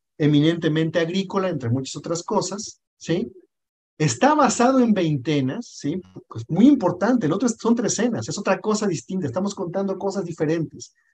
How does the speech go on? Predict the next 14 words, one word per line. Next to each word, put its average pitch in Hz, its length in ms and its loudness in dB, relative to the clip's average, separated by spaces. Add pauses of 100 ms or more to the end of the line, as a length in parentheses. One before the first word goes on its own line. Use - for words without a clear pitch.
(140)
Aquí 214 240 0
con 226 140 4
las 185 140 2
veintenas 170 400 0
estamos 196 340 -2
contando 190 520 -2
periodos 196 760 -2 (400)
festivos, 143 800 -2 (520)
litúrgicos, 139 880 -6 (260)
y 127 140 -8
que 175 100 2
además 180 640 2 (440)
son 226 380 2
ceremoniales 165 1080 -2